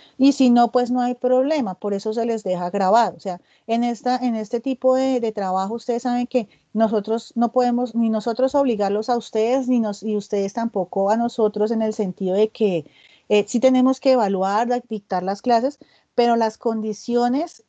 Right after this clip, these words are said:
dadas no son buenas para todos. Entonces, así de pronto parezca raro, por ejemplo, hay profes que de pronto no tengan los recursos,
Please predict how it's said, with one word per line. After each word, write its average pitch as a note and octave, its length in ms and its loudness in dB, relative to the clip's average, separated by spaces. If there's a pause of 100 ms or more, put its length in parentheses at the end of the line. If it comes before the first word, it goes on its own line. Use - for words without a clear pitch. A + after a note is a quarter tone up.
(120)
dadas B3+ 580 0
no A3 240 -2
son A3 220 -6
buenas A3+ 320 -4
para F#3+ 260 -2
todos. C#4 460 -2 (300)
Entonces, G#3+ 380 -4 (240)
así A3+ 360 2
de A3+ 120 2
pronto B3+ 380 0
parezca A3+ 460 -2
raro, A#3+ 240 0
por C4+ 140 0
ejemplo, G#3+ 360 -4
hay G#3 200 0
profes A#3+ 380 -2
que C#4+ 100 -4
de C4 40 -4
pronto G3+ 280 -6
no G#3+ 120 -4
tengan G#3+ 300 -4
los A3 120 -4
recursos, G#3+ 600 -4